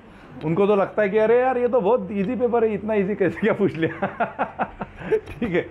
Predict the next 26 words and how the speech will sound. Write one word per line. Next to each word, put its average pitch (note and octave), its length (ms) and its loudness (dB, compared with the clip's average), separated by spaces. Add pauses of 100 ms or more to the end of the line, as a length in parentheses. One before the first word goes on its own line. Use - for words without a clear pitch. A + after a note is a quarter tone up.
(420)
So A#3 140 4 (540)
basically, A3 440 2 (200)
if D#3+ 100 -2
you F#3+ 100 4
are F#3 140 2 (180)
good, G3+ 300 2
if D#3 180 0
you E3 140 2
are D3+ 60 0 (120)
matured F#3+ 420 2
student, D3+ 400 0 (680)
then A3 120 4
you A3 120 2
will G#3+ 140 4
understand, F#3 460 -2 (100)
"Okay, D#3+ 200 2 (100)
this C#3 180 0
is D3 120 0
difficult." A#2 520 0
Okay, C3 300 2 (120)
म्हणजे C3 200 -2
तुम्ही D#3 200 0
असं D3+ 200 0
बघाल C#3+ 280 2
की C3 120 -8
"बाबा, C#3 280 2